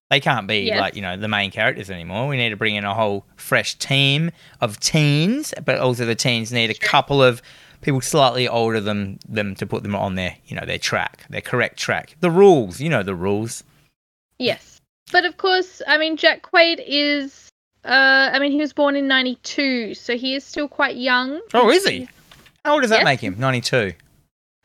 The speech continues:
Speaker 2: Um, I'd say, what, twenty-eight? What
Speaker 1: Ye-
Speaker 2: year are we in? Twenty twenty? Yeah, he's twenty-eight.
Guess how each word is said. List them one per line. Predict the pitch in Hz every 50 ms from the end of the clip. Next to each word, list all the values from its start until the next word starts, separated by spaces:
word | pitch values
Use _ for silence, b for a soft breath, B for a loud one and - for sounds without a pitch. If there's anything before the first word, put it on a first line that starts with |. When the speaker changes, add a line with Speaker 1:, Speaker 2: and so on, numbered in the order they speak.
| -
Speaker 2:
Um, | - 240 247 247 247 247 247 247 240
I'd | - 240 247 233 - -
say, | - 269 247 247 240 233 247 240 220 - _ _ _ _ _ _ _ _ _ _ _ _
what, | - 214 214 202 - - _ _ _ _ _ _ _ _
twenty-eight? | - 247 233 233 226 233 277 359 320 - _ _ _ _ _ _ _ _ _ _ _ _ _ _ _ _ _ _ _ _ _ _ _ _ _ _ _ _ _ _ _ -
What | 247 240 247
Speaker 1:
Ye- | - 262
Speaker 2:
year | 269 269 277
are | 277
we | 277 277 277
in? | 285 311 330 302
Twenty | - 294 269 269
twenty? | 262 - 302 285 311 370
Yeah, | 427 381
he's | 233 233
twenty-eight. | - - 381 381 370 311 - -